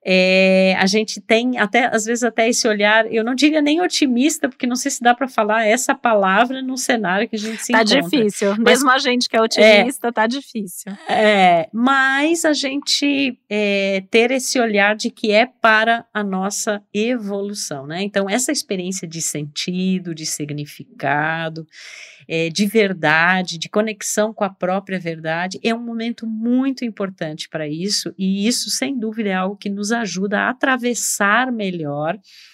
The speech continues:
Speaker 1: é, esse período final do ano. Uma outra coisa que eu penso é, a gente tem que ter um cuidado essa semana com excessos, né, de toda a natureza, com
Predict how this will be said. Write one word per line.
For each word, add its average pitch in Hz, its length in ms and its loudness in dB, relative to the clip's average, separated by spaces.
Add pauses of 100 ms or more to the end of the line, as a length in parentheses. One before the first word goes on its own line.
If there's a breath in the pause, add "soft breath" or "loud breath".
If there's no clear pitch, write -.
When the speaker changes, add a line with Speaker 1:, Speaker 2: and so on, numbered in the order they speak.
(220 soft breath)
Speaker 1:
é, 175 260 0
esse 190 260 0
período 185 520 0
final 165 720 -4
do 190 260 0
ano. 110 200 -4 (640 loud breath)
Uma 208 100 6
outra 339 260 2
coisa 226 320 2
que 190 120 -8
eu 170 80 -4
penso 202 760 -2 (120)
é, 175 720 4 (340 soft breath)
a 175 80 2
gente 254 320 2
tem 285 180 -4
que 262 120 -2
ter 233 180 0
um 202 100 -4
cuidado 185 540 -2
essa 170 200 -8
semana 185 640 -4
com 214 320 -6
excessos, - 1200 -4
né, 160 220 -6
de 180 240 -8
toda 214 240 0
a 202 60 0
natureza, 165 960 -6
com 160 260 -8